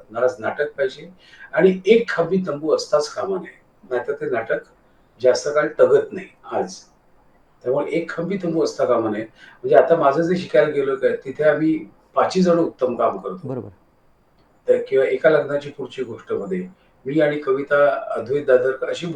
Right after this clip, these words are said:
Speaker 1: चांगली टीम आहे.
Speaker 2: बरोबर.
Speaker 1: सगळ्यांची एकत्रित टीम म्हणजे it's a cricket team.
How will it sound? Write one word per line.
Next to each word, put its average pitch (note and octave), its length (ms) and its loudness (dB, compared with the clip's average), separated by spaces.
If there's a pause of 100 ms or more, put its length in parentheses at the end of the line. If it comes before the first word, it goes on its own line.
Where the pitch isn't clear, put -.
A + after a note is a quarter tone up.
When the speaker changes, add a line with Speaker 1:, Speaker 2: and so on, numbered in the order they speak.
(120)
Speaker 1:
चांगली A2+ 260 0
टीम F#2+ 240 -12
आहे. C3+ 340 -10
Speaker 2:
बरोबर. A2+ 160 -8
Speaker 1:
सगळ्यांची F3 1000 6
एकत्रित E3+ 460 4
टीम D3 380 -4
म्हणजे C#3 280 -2
it's F#3 220 -8
a - 80 -8
cricket - 260 -4 (120)
team. C3 140 -6